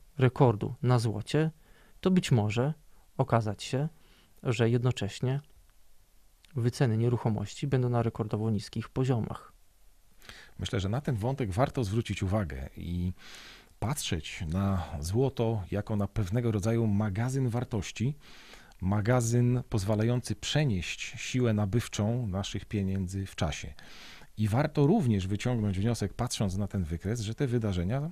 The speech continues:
Speaker 2: mają charakter po raz kolejny cykliczny.
Speaker 1: Cykliczny. Nasze podwórko, Warszawa,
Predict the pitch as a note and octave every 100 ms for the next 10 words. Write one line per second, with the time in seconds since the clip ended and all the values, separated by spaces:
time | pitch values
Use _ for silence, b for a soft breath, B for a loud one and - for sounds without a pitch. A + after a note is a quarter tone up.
0 | F#3 D#2 E2 D3 - D#2+ - - G#2+ C3+
1 | - - _ E2 D#2 - - C#2+ C#2+ F2+
2 | C3 - G3+ C#3 - D#3 D#2+ D2 G#2 -
3 | - - - - - - - - - -
4 | b b b b b b b b b b
5 | b b b - - - D#3 - C#3+ C3
6 | A2 A2+ - D3 D#3+ - - - - -
7 | - - - C3 A2+ B2 - C3 A#2+ D3